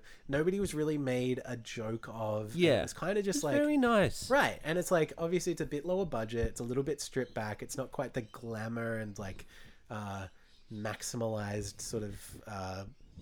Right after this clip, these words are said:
Speaker 1: balls to the wall nonsense that
Speaker 2: That
Speaker 1: we
Speaker 2: we
Speaker 1: might
Speaker 2: even
Speaker 1: be
Speaker 2: have
Speaker 1: used to.
Speaker 2: here in Australia.
Speaker 1: Right.
Speaker 2: Yeah.
Speaker 1: But what it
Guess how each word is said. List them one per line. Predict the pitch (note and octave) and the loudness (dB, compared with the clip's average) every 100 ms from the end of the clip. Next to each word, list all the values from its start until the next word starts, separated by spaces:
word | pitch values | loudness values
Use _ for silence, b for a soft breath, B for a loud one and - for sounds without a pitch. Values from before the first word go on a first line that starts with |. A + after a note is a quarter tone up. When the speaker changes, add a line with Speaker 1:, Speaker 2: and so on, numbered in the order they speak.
| - - - - B2 - | -18 -20 -20 -20 -16 -8
Speaker 1:
balls | G#2+ G#2+ - | -6 -4 -4
to | B2 | -4
the | |
wall | A2 G#2 G2+ G#2 G#2 G#2 - b b - | -4 -4 -4 -4 -6 -10 -14 b b -6
nonsense | B2 D#3 - A#2 G2+ - | -2 -2 -2 -2 -2 -4
that | A#2 | 0
Speaker 2:
That | B2 | 2
Speaker 1:
we | A#2+ | 4
Speaker 2:
we | B2 | 4
Speaker 1:
might | |
Speaker 2:
even | B2+ B2 | 4 4
Speaker 1:
be | |
Speaker 2:
have | B2+ | 4
Speaker 1:
used | A2+ | 2
to. | C3 | 4
Speaker 2:
here | B2 A#2 | 2 2
in | |
Australia. | A2 - A#2+ B2+ F2+ - - | 0 0 2 4 2 0 -2
Speaker 1:
Right. | C#3+ F2+ - | -2 -2 0
Speaker 2:
Yeah. | D3 A#2+ - - - - - - | 4 4 2 -10 -20 -20 -18 0
Speaker 1:
But | D3 B2+ B2 - | 4 4 2 -2
what | C#3+ D3+ | 2 2
it | C#3+ | 0